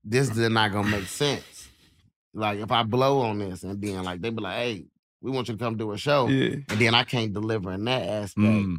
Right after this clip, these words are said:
Speaker 3: yeah.
Speaker 1: It's gonna hurt you. Um, so I, I probably start, I started May two thousand fourteen. By October two thousand fourteen, I was getting on stage.
Speaker 2: Right.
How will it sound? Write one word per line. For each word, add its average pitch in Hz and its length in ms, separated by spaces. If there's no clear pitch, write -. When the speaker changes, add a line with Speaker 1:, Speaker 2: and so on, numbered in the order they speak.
Speaker 3:
yeah. 87 300
Speaker 1:
It's 104 220
gonna 101 200
hurt 127 320
you. 69 200
Um, 98 560
so 104 480
I, 107 180
I 110 140
probably 107 320
start, 117 380
I 120 40
started 107 440
May 117 360
two 117 220
thousand 110 300
fourteen. 110 640
By 101 160
October 98 960
two 117 160
thousand 92 300
fourteen, 92 400
I 87 60
was 87 100
getting 87 220
on 82 80
stage. - 340
Speaker 2:
Right. - 100